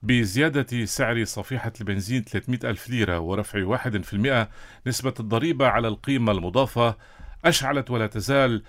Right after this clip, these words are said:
ثورة شعبية وسياسية واسعة متفرقة مناطقياً، لن يتم إهمادها أو استيعابها إلا باتخاذ ما يلزم من إجراءات لعودة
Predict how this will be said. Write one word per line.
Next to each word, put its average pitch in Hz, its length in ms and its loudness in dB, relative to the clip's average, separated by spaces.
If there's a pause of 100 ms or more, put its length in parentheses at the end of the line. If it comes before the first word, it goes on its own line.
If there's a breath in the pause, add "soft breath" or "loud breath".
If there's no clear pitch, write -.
(200 loud breath)
ثورة 165 500 2
شعبية 110 760 2
وسياسية 117 760 0
واسعة 104 640 2
متفرقة 107 720 -4
مناطقياً، 131 760 0 (400 loud breath)
لن 123 200 2
يتم 110 400 0
إهمادها 113 840 0
أو 107 100 2
استيعابها 113 680 2 (380 loud breath)
إلا 135 420 2
باتخاذ 104 720 -2
ما 95 160 0
يلزم 123 500 0
من 104 220 0
إجراءات 104 640 0 (600 loud breath)
لعودة 131 460 4